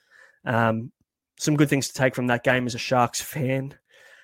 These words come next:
Nikora continues to score tries as well, and I think with Nico back, this is only gonna improve. So honestly, if you're looking for a pod second rower,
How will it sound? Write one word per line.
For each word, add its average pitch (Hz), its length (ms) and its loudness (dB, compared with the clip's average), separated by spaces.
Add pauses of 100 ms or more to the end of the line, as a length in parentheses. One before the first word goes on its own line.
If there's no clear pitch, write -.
(140)
Nikora 151 440 2
continues 131 460 -2
to 117 100 -6
score 117 200 -6
tries 123 360 2
as 113 120 -6
well, 123 220 4
and 120 100 -2
I 123 60 -4
think 127 220 -6
with 123 100 -6
Nico 120 340 -2
back, 117 280 -4
this 117 160 -10
is 120 100 -6
only 123 160 -4
gonna 120 200 -2
improve. 117 420 -2
So - 180 -4
honestly, 135 400 0
if 139 140 -4
you're 165 100 4
looking 202 220 2
for 214 120 0
a 165 60 0
pod 147 260 2
second 123 260 -4
rower, 127 260 0